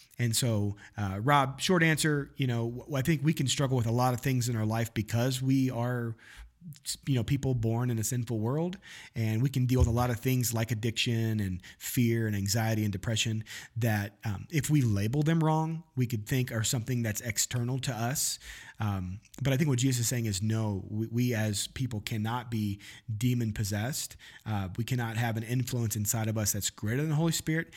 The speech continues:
if you're a Christian. Now, for non-Christians, I think we see all over the place, as we just said, in missionary, in some of the missionary experiences and all over the biblical narratives, that non-Christians can be possessed by demons, uh, but as Christians, we cannot.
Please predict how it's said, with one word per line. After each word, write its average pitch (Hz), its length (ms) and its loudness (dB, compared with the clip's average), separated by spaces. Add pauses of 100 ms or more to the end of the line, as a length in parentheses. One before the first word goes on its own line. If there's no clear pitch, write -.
(160)
if 143 180 0
you're 127 160 2
a 107 40 -6
Christian. 175 500 -2 (380)
Now, 143 120 6
for 135 120 0
non-Christians, 120 800 2
I 107 60 -2
think 151 180 0
we 135 60 4
see 131 240 4
all 120 320 2
over 151 180 0
the 113 80 -2
place, 101 440 -4 (260)
as 117 180 0
we 120 100 2
just 110 200 2
said, 120 220 2
in 104 120 0
missionary, 117 680 0
in 110 80 -10
some 127 160 0
of 113 40 0
the 107 60 0
missionary 113 320 0
experiences 104 500 -4
and 143 280 -2
all 110 220 -2
over 104 180 -2
the 98 60 0
biblical 101 580 -2 (240)
narratives, 104 580 -2
that 95 300 -6
non-Christians 113 720 -2
can 143 300 0
be 90 120 -2
possessed 107 320 -6
by 95 120 -6
demons, 87 440 -6 (300)
uh, 104 80 -4
but 101 160 -2
as 101 100 0
Christians, 110 400 0
we 101 120 -2
cannot. 85 540 -8